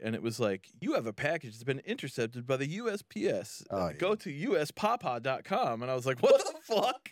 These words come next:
Speaker 1: <laughs>
Speaker 2: Yes, Papa. You're
Speaker 1: U-,
Speaker 2: our, you're
Speaker 1: Papa.
Speaker 2: our U S P S Papa.
Speaker 1: No, no, no.
Speaker 2: <laughs>
Speaker 1: U S, i-, U S P A W P A W dot com.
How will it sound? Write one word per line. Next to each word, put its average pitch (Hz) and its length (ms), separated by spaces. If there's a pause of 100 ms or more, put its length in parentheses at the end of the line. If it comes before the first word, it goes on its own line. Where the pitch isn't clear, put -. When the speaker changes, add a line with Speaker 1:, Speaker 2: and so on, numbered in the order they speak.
(120)
Speaker 1:
<laughs> - 480
Speaker 2:
Yes, 135 160
Papa. 160 340
You're 180 180
Speaker 1:
U-, 247 40
Speaker 2:
our, 214 240
you're 208 140
Speaker 1:
Papa. 226 400
Speaker 2:
our 214 80
U 202 240
S 190 160
P 180 200
S 170 180
Papa. 120 340
Speaker 1:
No, 185 100
no, 180 100
no. 139 300 (280)
Speaker 2:
<laughs> 147 180
Speaker 1:
U 226 160
S, 160 380 (720)
i-, 147 160
U 190 320
S 156 220
P 202 260
A 202 80
W 170 340
P 160 200
A 156 100
W 156 320
dot 131 340
com. 110 460